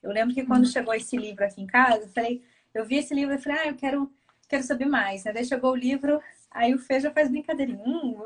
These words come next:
Speaker 1: é livrinho de sexualidade e tal", né? Então,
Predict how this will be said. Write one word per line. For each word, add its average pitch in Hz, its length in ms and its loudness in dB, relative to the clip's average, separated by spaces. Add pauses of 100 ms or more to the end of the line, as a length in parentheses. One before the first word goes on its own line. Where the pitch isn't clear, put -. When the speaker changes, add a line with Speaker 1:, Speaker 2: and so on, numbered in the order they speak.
Speaker 1:
é 220 100 -2
livrinho 233 500 0
de 233 240 -6
sexualidade 214 960 2
e 202 40 -20
tal", 226 380 -2
né? 240 240 -6 (360)
Então, 254 300 2